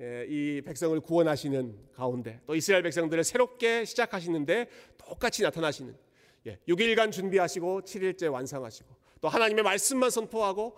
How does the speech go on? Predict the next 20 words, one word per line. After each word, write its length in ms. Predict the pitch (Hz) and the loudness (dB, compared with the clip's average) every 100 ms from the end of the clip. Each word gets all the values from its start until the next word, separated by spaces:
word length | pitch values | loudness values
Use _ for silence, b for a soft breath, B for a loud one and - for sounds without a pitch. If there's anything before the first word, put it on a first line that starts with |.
| B | B
하나님 360 | - 247 254 240 | 0 2 4 2
말씀 340 | 190 180 208 | 2 0 0
외에 180 | 185 175 | 4 4
다른 280 | 165 160 160 | 4 0 -2
모든 360 | 147 - 240 294 | -4 -6 -4 -2
것들은 380 | 202 175 175 | -2 0 0
다 140 | 170 143 | 0 -4
잠잠케 440 | 143 135 147 139 | -6 -4 -4 -4
하고, 220 | 104 - - _ _ - | -10 -12 -20 _ _ -20
예, 80 | - B - | -20 B 0
하나님의 340 | 196 196 190 | 4 6 6
역사가, 640 | 165 - 175 170 185 190 - - | 4 4 4 4 4 0 -6 -4
아, 140 | 131 | 2
이와 180 | 156 208 | 6 6
같이 200 | 208 190 | 6 0
펼쳐지는 520 | - 196 196 175 165 | 0 0 2 4 4
것을 280 | 151 135 160 | 4 2 -2
보면서, 680 | 143 139 139 139 165 165 117 B B B B B | 0 4 4 4 2 0 -2 B B B B B
아, 420 | 120 117 117 113 117 | -4 -2 0 0 0
참, 560 | 160 156 151 151 - | 2 4 4 2 -4